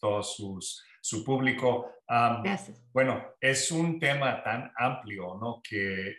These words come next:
Speaker 1: y tan complicado que tiene muchos, am, elementos. Entonces, decir nomás un poquito del, del historial.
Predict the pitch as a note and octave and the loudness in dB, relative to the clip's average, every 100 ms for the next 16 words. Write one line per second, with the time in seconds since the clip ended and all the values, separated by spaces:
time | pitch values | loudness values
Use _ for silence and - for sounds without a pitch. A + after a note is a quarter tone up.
0 | - A2 G#2+ A2+ A#2+ B2 A#2 A2 G#2+ G2 | -8 -6 2 4 4 2 -2 -4 -6 0
1 | G#2 G#2 G#2+ - F#2+ - G2+ G2+ G2 G2 | 2 4 2 -4 -8 -8 -8 -6 -6 -6
2 | G2 G#2+ - - G2+ - - G2+ F#2+ F#2+ | -6 -8 -8 -6 -4 -4 -4 -2 -2 -4
3 | - A2 G2+ G2+ A2+ A2+ B2+ B2 - - | -4 -2 0 0 0 0 -2 -2 -6 -12
4 | - _ B2 A#2+ C3 C3 - C3 - - | -20 _ -4 -2 0 0 0 -2 -2 -8
5 | _ - A2 B2 B2 F#3 G#3 C#3+ D#3 C3 | _ -6 0 2 4 2 4 4 2 0
6 | C3+ B2 D3+ A#2+ A2+ A2 A#2 G#2 G#2+ - | -2 -2 0 0 0 -2 -4 -4 -4 -2
7 | G#2 G#2+ A#2 A#2 | 0 4 4 2